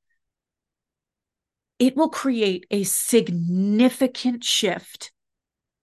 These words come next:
significant shift in this current earth. The, the people who are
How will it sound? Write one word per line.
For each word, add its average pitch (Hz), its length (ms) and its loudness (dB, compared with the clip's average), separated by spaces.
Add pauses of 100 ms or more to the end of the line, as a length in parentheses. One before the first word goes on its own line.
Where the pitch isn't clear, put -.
(600)
significant 214 880 0 (640)
shift - 560 -6 (1700)
in 220 220 4
this 202 220 -4
current 180 440 -2
earth. - 360 -8 (1200)
The, 214 480 2
the 190 260 -4
people 269 500 2
who 220 240 -2
are 190 280 -4